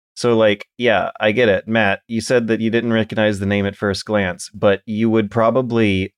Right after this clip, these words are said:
when, when looking up the press release and contact information for, like, any indie game out there, they made the back end called press kit for, um, a, a lot of behind the scenes business stuff that goes on and,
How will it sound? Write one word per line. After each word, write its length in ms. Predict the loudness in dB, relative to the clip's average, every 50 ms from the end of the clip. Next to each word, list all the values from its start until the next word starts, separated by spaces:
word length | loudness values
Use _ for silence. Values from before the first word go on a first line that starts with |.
| _ _ _
when, 480 | -6 -2 0 0 2 2 2 2 0 0 -2
when 540 | -4 -2 -2 0 0 0 0 -2 -2 -4 -6 -4
looking 360 | -2 -2 -2 0 -2 0 0
up 200 | 0 0 0 -2
the 320 | -2 0 0 0 0 -2 -6 -4
press 280 | -2 0 0 0 -2
release 360 | -2 0 0 0 0 -2 -4
and 120 | -4 -4 -2
contact 460 | 0 0 0 0 0 0 -2 -2 -4
information 540 | -8 -8 -6 -6 -4 -4 -4 -4 -4 -6 -6
for, 160 | -6 -4 -4
like, 200 | -2 -2 -4 -6 _ -4
any 280 | -2 0 0 0 0
indie 280 | -2 -2 -2 -2 -2 -2
game 180 | -2 -2 -2 -2
out 220 | -4 -4 -4 -6
there, 180 | -8 -8 -8 -6
they 160 | -6 -6 -6
made 240 | -6 -6 -8 -8 -8
the 100 | -8 -8 -6
back 380 | -6 -4 -4 -2 -4 -4 -8 _
end 480 | -4 -2 -2 -2 -2 -4 -6 -8 -8 -10 _ _ _ _ _ _ _ _ _ _ _ _ -6
called 580 | -2 0 2 4 4 4 2 0 -2 -4 -10 -18 _ _
press 280 | -2 0 0 0 -2 -4
kit 420 | -2 0 0 0 0 -2 -6 -12 -20 _ _ _ _
for, 280 | -8 -6 -4 -2 -2 0
um, 540 | 0 0 0 -2 -4 -6 -8 -10 -10 -12 -14 _ _ _ _ 0
a, 120 | 0 2 2
a 80 | 2
lot 360 | 2 2 2 2 4 4 4 4
of 340 | 2 2 0 -2 -6 -10 -8 -4
behind 340 | -2 0 2 2 2 2
the 60 | 2 2
scenes 240 | 0 -2 -2 -2
business 340 | -2 -2 -4 -2 -4 -6 -6 -4
stuff 240 | -4 -4 -4 -4
that 140 | -6 -8 -8
goes 260 | -8 -8 -8 -8 -6
on 320 | -6 -6 -6 -6 -6 -8 -10
and, 240 | -10 -12 -12 -14